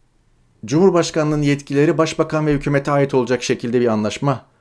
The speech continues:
söz konusu. Cumhurbaşkanının görev süresi tek dönem yedi yıl olacak şekilde bir anlaşma söz konusu. Seçim barajının yüzde üçe düşürülmesi gibi bir anlaşma söz konusu. Liderlerin masasında bu üç, e, mutabakat,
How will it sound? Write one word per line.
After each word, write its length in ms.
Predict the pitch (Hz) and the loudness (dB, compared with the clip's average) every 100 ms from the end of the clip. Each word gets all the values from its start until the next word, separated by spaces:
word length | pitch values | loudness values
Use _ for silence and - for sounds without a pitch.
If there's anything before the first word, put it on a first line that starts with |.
| _ _ _ | _ _ _
söz 260 | - 139 | -2 -2
konusu. 580 | - 151 147 - 170 165 _ _ - | 0 -2 -2 -2 -2 -2 _ _ -6
Cumhurbaşkanının 680 | 147 170 160 147 156 151 139 | 0 2 2 0 -2 0 2
görev 260 | 139 151 | 4 4
süresi 380 | - 143 139 135 | 2 0 -2 0
tek 220 | 156 151 | 0 0
dönem 260 | 139 131 120 | -2 0 0
yedi 200 | 117 127 | 0 2
yıl 140 | 139 | 2
olacak 280 | 117 107 113 | 2 0 -2
şekilde 460 | 117 98 107 107 98 | -4 -6 -6 -4 -4
bir 200 | 101 - | -6 -6
anlaşma 420 | 113 120 123 147 | -4 -4 -4 -6
söz 220 | 143 143 | -4 -4
konusu. 400 | - 139 139 - | -2 -4 -4 -4
Seçim 340 | 156 147 180 165 | -2 -2 -2 0
barajının 400 | 143 139 147 151 | 0 0 -2 -2
yüzde 260 | 135 135 | -2 0
üçe 420 | 147 139 165 139 113 | 0 2 2 2 0
düşürülmesi 600 | 113 123 117 117 - 127 | -4 -2 0 -2 -4 -6
gibi 180 | 110 131 | -4 -2
bir 40 | |
anlaşma 440 | 135 123 127 131 | 0 0 -2 -4
söz 220 | 110 110 - | -6 -6 -6
konusu. 500 | 107 104 - 170 170 - - - - 127 | -6 -6 -2 -4 -4 -20 -20 -20 -6 6
Liderlerin 520 | 165 156 151 147 127 | 8 8 4 2 0
masasında 720 | 139 147 139 135 127 156 185 - _ _ _ | -2 -2 -4 -4 0 0 -2 -8 _ _ _
bu 420 | - 127 175 165 185 | -6 2 4 4 0
üç, 380 | 185 - - - - | -2 -2 -10 -12 -6
e, 40 | |
mutabakat, 1040 | 117 113 110 127 131 143 139 151 160 - | -2 -2 -2 -2 0 0 0 -4 -6 -8